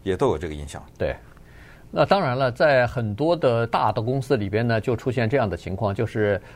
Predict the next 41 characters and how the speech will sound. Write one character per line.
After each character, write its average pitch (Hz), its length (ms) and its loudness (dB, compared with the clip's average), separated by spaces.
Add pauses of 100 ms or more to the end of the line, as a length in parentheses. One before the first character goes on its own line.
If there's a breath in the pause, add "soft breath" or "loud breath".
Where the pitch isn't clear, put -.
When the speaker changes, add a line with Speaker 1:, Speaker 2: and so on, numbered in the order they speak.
(140 loud breath)
Speaker 2:
呃， 98 300 2
这 135 160 -4
个 107 520 0
掌 95 160 2
门 135 140 0
人 117 180 0
也 113 120 2
好， 78 320 0
这 123 160 -4
个 107 100 0
C 165 160 0
E 170 140 4
O 160 180 4
也 120 100 4
好， 71 360 -2
因 127 120 -6
为 131 80 0
这 123 160 -2
些 - 140 -2
大 - 240 -2
人 98 160 -2
物 123 140 -2
呢， 95 100 -2
都 117 160 -2
是 117 100 -4
全 113 220 -2
国 117 140 0
赫 160 120 -4
赫 120 160 -2
有 85 120 -4
名 78 160 -6
的 127 100 0
人 67 100 -4
嘛， 71 220 -8 (140)
有 87 120 -4
的 120 120 -4
时 120 100 -6
候 117 160 2
他 107 140 -4
们 113 120 -2
会， 104 300 0